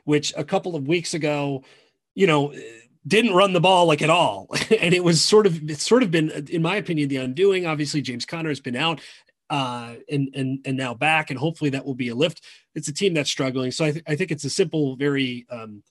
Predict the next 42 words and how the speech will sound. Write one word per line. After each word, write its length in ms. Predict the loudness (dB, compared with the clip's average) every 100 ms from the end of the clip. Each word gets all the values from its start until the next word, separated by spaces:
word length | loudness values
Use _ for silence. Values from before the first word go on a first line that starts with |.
| _ _ _ _
you 100 | -8
know, 240 | -8 -10 _ _ _ -8
topical 640 | -4 -4 -4 -4 -2 -2
question 380 | -4 -4 -2 -2
is, 220 | -4 -2
like, 220 | -4 -4 _ _
do 80 | -6
you 80 | -2
think 200 | 0 -2
the 80 | -4
Steelers 480 | -4 -4 -6 -12 -10
are 120 | -10
done? 400 | -8 -10 -12 -16 _ _ _
Uh, 180 | -14 -10 -4
obviously, 340 | -2 -2 -2
their 160 | -2 0
odds 240 | 0 -2
have 100 | -4
dropped 360 | -2 -4 -4 -12 _
to 100 | -6
win 180 | -4 -4
the 80 | -4
Super 300 | -6 -4 -4
Bowl. 420 | -2 -2 -2 -6 -14 _ -20
Uh, 140 | -20
they've 160 | -20 -6
lost 300 | -2 -2 -2
two 120 | -2
in 80 | -2
a 60 | -2
row. 420 | -2 -4 -6 -8 -12 _
It 100 | -8
felt 260 | -2 -2 0
a 40 |
little 220 | 0 0
bit 240 | 0 -2 -2
like 160 | -6
that 160 | -6 -8
undefeated 540 | -6 -6 -4 -4 -6 -6
season 420 | -6 -4 -4 -6
was, 380 | -6 -8 -10 -16 _ _ _ _
um, 320 | -8 -6 -8